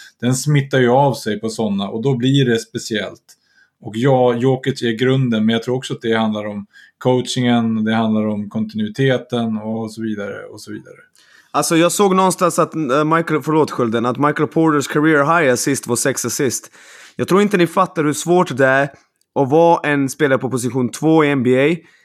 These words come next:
Speaker 2: Du spelar flera år i N B A, du spelar alltid runt tjugo, trettio minuter. Du har aldrig slagit över sex eller fem assist i din hela karriär, liksom. Han, han vägrar passa bollen, den mannen. Men nu, nu, som du säger, han kanske har anpassat sig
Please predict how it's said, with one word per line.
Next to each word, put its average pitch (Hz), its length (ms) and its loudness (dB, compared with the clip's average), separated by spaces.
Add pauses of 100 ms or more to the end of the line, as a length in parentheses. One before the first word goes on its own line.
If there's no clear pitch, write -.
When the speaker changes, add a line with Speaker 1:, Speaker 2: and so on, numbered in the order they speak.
(240)
Speaker 2:
Du 131 160 -2
spelar 147 580 2
flera 175 300 4
år 165 140 4
i 151 80 4
N 139 140 0
B 135 200 4
A, - 20 2
du 123 140 -2
spelar 147 260 0
alltid 143 440 -2
runt 127 340 0
tjugo, 135 340 0
trettio 135 280 0
minuter. 123 320 0
Du 123 120 2
har 143 120 4
aldrig 135 220 0
slagit 123 420 0
över 117 280 0 (300)
sex - 280 -4 (280)
eller 143 160 2
fem 147 260 -2
assist - 460 -6 (320)
i - 100 -6
din 123 280 2 (260)
hela 135 320 2
karriär, 117 440 -2
liksom. 92 380 -8
Han, 139 260 0
han 151 400 -2
vägrar 131 380 0
passa 127 280 -4
bollen, 117 260 -2
den 120 120 2
mannen. 110 240 -2
Men 127 120 2
nu, 160 280 4 (380)
nu, 165 280 4
som 151 180 -2
du 147 100 0
säger, 139 220 2
han 131 140 0
kanske 143 240 -2
har 139 120 0
anpassat 123 380 -2
sig 117 220 -6